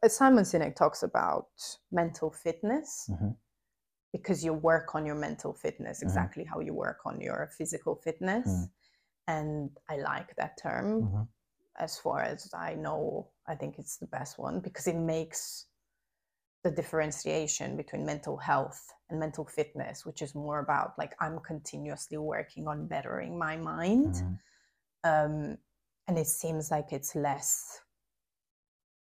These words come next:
Speaker 1: it's a bit easier to, to see this as a process rather than there's something,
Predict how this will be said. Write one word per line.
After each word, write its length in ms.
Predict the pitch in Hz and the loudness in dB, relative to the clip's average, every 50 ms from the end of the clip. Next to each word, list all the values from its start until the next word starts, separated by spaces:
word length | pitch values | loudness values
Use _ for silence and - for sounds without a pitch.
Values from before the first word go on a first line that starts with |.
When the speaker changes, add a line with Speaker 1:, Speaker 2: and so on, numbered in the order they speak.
| _ _ _ _ _ _ | _ _ _ _ _ _
Speaker 1:
it's 80 | - - | -4 -2
a 60 | 190 | 0
bit 340 | 170 156 190 180 180 - - - | 4 4 4 4 4 2 -4 2
easier 420 | 196 190 190 185 180 196 185 180 175 | 4 6 6 6 8 8 8 8 8
to, 400 | 180 - - - 170 170 165 165 | 4 0 -2 0 0 0 0 0
to 160 | - - 190 | 2 2 2
see 220 | 180 - - 185 | 4 4 4 4
this 200 | 165 160 156 - 175 | 4 4 2 2 2
as 120 | 160 - | 2 0
a 40 | 151 | 0
process 680 | - - - 165 156 156 - - - - - 151 - - | 0 4 6 6 6 6 2 -2 -2 -2 -4 -4 -4 0
rather 360 | 156 160 147 151 147 151 147 | 2 2 2 2 2 0 0
than 240 | 143 143 143 135 - | 0 0 -2 -2 -2
there's 200 | 143 156 - - | -2 -2 -2 -2
something, 640 | - 156 143 147 151 - - 143 139 139 160 156 | -2 -2 -2 -2 -4 -6 -8 -6 -6 -6 -8 -8